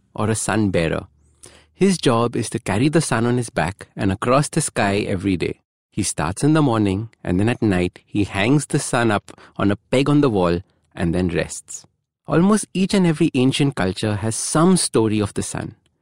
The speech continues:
The Egyptians believed that the sun god Ra would travel across the sky in his special sun boat. He would then go down into the underworld, fight and battle through the night. Then he would emerge on the other side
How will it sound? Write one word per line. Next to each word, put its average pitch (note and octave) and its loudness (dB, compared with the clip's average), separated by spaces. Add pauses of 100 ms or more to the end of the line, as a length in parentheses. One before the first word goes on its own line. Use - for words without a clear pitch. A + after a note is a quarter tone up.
(360)
The B2+ 4
Egyptians C3 2
believed A2+ 2
that A#2 0
the A2+ 0
sun A2 0
god G2+ 0
Ra G2+ -2 (300)
would B2 2
travel C3 2
across D3 2
the E3 -2
sky A2+ 0
in A2+ 0
his A2+ 2
special - 0
sun A#2+ 0
boat. G2 2 (420)
He A#2 2
would A2 4
then C3 2
go A2+ 0
down G#2 2
into E3 2
the D#3 0
underworld, A2 2 (260)
fight - -2
and G2 -2
battle B2+ 0
through E3 2
the E3+ 6
night. A2 0 (420)
Then G#2+ 2
he B2+ -2
would A2 2
emerge G2+ 2
on D3 4
the C#3 2
other A#2 0
side G2 -2